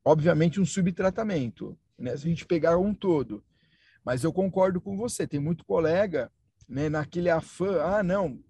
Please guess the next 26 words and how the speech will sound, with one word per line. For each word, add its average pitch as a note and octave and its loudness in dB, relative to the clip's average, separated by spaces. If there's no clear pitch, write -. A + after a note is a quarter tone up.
eu C3 -12
preciso, E3+ -10
né, D3+ -8
fazer D3 -6
caso, E3 0
pô, F3+ -4
eu D3+ -2
tô D#3 -8
começando E3 -6
e C#3+ -10
tal." F3+ -2
Vamos G3 0
ter A3+ -2
um G#3 0
pouquinho G3 -4
de E3+ -4
calma, F3 0
né? D#3 -4
Esse E3+ 0
grupo F3 -6
serve F3 -2
pra G3+ 0
isso, F3+ -6
pra E3+ -4
gente F3+ -6
conversar, G3 -4